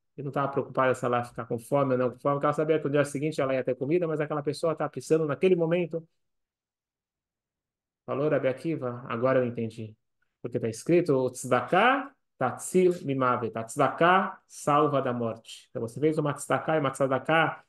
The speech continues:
especial, você deu o que você tinha, isso salvou você da morte. A gente vê que a tzedakah, ela traz a brachá, "Matan Adam e Archivlo", é uma frase do rei Salomão, em, em,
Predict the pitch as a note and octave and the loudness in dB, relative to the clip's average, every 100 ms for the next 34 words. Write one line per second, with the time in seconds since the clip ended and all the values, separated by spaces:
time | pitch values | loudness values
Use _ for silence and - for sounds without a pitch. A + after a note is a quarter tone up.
0 | _ B2+ - D3+ D3 D3 E3+ D3 C#3 - | _ -14 0 0 2 0 2 0 -2 -10
1 | _ _ _ _ _ _ _ - B2 A#2 | _ _ _ _ _ _ _ -8 -4 0
2 | C#3+ C3 - B2+ C#3 B2+ D#3+ D3+ - G3 | 0 0 -4 -6 -2 2 4 2 2 0
3 | C#3+ A#2+ _ _ - C#3 C#3+ C3 B2+ B2+ | 0 -6 _ _ -10 -8 -2 0 0 -2
4 | B2+ A#2+ A#2 A2+ - _ _ - C3 C#3 | 0 0 0 -4 -10 _ _ 0 0 2
5 | C#3+ E3 D#3+ - D3 C3+ - F3 D3+ C#3 | 4 4 4 2 2 2 2 2 2 -2
6 | - _ C3 C3 D3+ E3+ D#3 D3+ C#3 - | -12 _ -2 0 2 2 4 2 0 -2
7 | D3 F3+ G3 - _ _ _ _ B2+ B2 | -2 -2 -4 -14 _ _ _ _ -6 -4
8 | - E3+ E3 C3+ B2+ _ - B2+ B2+ E3+ | 2 4 4 2 -6 _ -4 -2 2 2
9 | C#3 B2 B2 B2 - F3+ D3+ C3+ D#3 G3+ | 2 0 -4 -4 -2 0 2 2 2 0
10 | - - B2+ A#2+ C#3 C3+ B2 C3+ C3 C3+ | -10 -12 -10 -6 -4 0 0 0 0 2
11 | B2+ C#3 D3+ A#2 A#2+ - B2+ B2 B2 - | 4 4 2 2 -8 -14 -14 -12 -12 -12